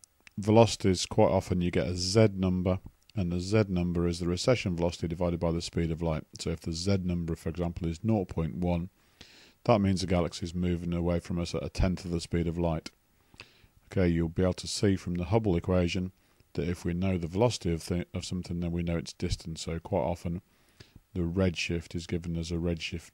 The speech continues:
distance because the redshift and the distance are so, um, closely related to each other. So how does that work in the real world? Well,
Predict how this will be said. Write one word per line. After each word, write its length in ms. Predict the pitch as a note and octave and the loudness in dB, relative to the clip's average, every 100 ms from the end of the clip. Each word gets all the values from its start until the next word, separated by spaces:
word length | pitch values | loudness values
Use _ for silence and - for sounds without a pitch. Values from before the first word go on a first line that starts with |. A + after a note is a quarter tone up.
| _ | _
distance 640 | - F#2 - - F2 - - _ - - - - | -4 -4 -4 -6 -8 -10 -14 _ -20 -20 -20 -10
because 400 | E2+ F2+ E2 - - - - - | -6 -2 -2 -2 -10 -12 -16 -8
the 120 | - E2+ | -2 -2
redshift 480 | F2 - F2 - | -2 -2 -4 -2
and 100 | E2+ | -2
the 60 | E2+ | -2
distance 480 | D#2+ - - E2 - | -2 -4 -6 -6 -4
are 60 | |
so, 320 | E2+ F2 E2 F2+ _ - | -2 0 0 -2 _ -6
um, 300 | A2 F2 F2 - - - | -2 -2 -4 -10 -20 -10
closely 360 | - E2 - D#2+ | -4 -2 -2 -2
related 420 | E2 F2+ - F2 | 0 0 -2 -6
to 120 | E2 | -4
each 120 | D#2 E2+ | -4 -4
other. 180 | D#2+ - _ _ _ _ _ _ _ _ _ _ _ _ _ - - _ _ - _ - - _ - _ _ _ - _ _ _ _ _ - | -8 -10 _ _ _ _ _ _ _ _ _ _ _ _ _ -20 -20 _ _ -20 _ -20 -20 _ -20 _ _ _ -20 _ _ _ _ _ -4
So 220 | - A2+ | 6 8
how 160 | G#2+ A#2 | 10 10
does 140 | G2+ | 10
that 160 | G#2+ G2+ | 8 10
work 320 | G#2+ G#2 G#2 | 10 8 6
in 80 | G2 | 4
the 100 | G2+ | 8
real 220 | G#2 G#2 | 10 12
world? 320 | B2 B2+ A#2+ | 12 12 10
Well, 320 | G#2+ G2+ G#2+ | 8 8 6